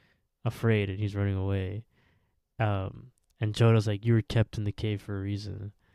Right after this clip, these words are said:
and now you're going back." And he puts the statue back on the spot where he found it. The shaman screamed and is sealed away in, again. And this time, the, there's, like, a,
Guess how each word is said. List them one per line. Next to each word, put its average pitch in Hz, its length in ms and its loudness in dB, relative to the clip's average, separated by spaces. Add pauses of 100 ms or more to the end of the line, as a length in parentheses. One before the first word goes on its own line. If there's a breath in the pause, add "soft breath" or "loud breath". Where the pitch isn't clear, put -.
(460)
and 107 120 -4
now 104 80 -2
you're 98 140 -2
going 101 240 0
back." 95 480 -6 (280)
And 110 140 -2
he 110 60 2
puts - 340 2
the 117 80 -2
statue 117 500 0
back 120 400 0
on 117 180 0
the 110 80 0
spot 101 400 -2
where 98 140 -4
he 107 140 -2
found 98 400 -4
it. 98 200 -10 (380 soft breath)
The - 60 -6
shaman 120 400 2
screamed 107 800 0 (400)
and 104 100 0
is 101 120 -2
sealed 123 300 4
away 113 200 6
in, 107 240 -2
again. 107 680 0 (380 soft breath)
And 104 180 -2
this 131 180 8
time, 98 500 2 (680)
the, 101 400 -2 (1300)
there's, 110 200 2
like, 104 240 0
a, 98 420 -4